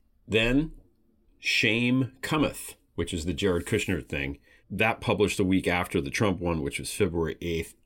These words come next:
Thanks to Steve Schmidt, it trended on Twitter for basically two days, um, which is kinda crazy. Pretty sure Kushner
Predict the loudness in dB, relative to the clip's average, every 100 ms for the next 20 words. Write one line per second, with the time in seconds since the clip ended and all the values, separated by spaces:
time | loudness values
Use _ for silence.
0 | _ -2 -2 -2 -6 -2 -2 -2 -2 -2
1 | -2 -8 -10 -4 0 0 -2 -4 -6 -2
2 | 0 2 0 -2 -2 -4 -4 -6 -2 0
3 | 0 -2 -4 -6 -10 _ _ _ _ _
4 | _ -10 -8 -8 -10 -10 -10 -8 -6 -4
5 | -4 -4 -6 -10 -14 _ _ _ _ _
6 | _ _ _ _ _ -20 _ 0 2 2
7 | 0 -2 -4 -8 -8 -12